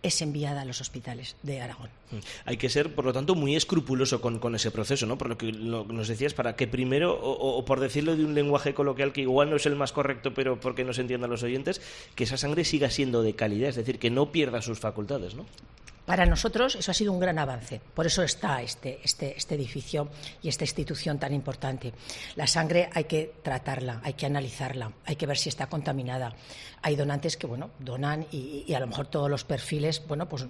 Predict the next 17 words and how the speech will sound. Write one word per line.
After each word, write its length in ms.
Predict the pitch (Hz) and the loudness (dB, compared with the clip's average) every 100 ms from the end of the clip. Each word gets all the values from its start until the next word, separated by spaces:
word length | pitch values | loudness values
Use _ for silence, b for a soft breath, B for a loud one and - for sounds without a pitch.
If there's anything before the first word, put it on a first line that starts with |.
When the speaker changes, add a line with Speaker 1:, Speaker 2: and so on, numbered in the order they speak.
| - | -12
Speaker 1:
pues 160 | 139 117 | -12 -8
tenían 340 | - 147 147 143 | -2 2 4 2
o 60 | 135 | 0
están 240 | - 151 | 2 4
incubando 560 | 156 139 143 185 175 190 | 4 4 4 6 6 4
o 100 | 185 | 2
tienen 240 | - 135 139 | -2 -2 -2
alguna 240 | 123 127 | -2 -4
enfermedad 340 | 123 131 135 139 | -4 -4 -4 -2
que 80 | 151 | 0
ellos 160 | 151 | 0
desconocen. 580 | 156 - 147 147 147 120 B B B B B | 0 0 0 0 -2 -6 B B B B B
Entonces, 280 | - 160 - | 0 0 8
todo 240 | 220 220 | 8 8
eso 180 | 196 190 | 6 2
se 120 | - | 2
analiza 560 | 156 147 196 - 170 | 2 2 0 0 -4